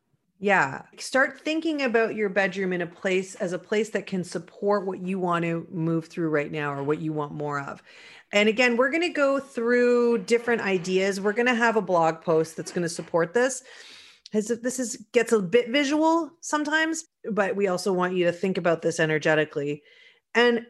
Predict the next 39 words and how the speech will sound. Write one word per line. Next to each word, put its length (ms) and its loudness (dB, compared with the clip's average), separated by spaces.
again, 320 4
I 80 4
say 200 2
this, 200 2
and 80 -4
I 60 0
said 200 -2
this 180 -4
last 240 2
week, 280 -2
we're 140 -2
gonna 280 0
probably 460 0
start 200 -2
to 60 -8
get 180 -2
into 200 0
a 20 4
lot 240 4
of 80 2
different 300 -4
things 200 -2
that 60 -8
you 120 -8
can 120 -4
add 220 0
into 240 -4
your 80 -4
space. 420 0
Please 240 -4
don't 160 0
add 200 2
them 120 -2
all. 400 -2
<laughs> 800 -10
Just 460 -2
please 320 -2
pick 380 0
one 720 2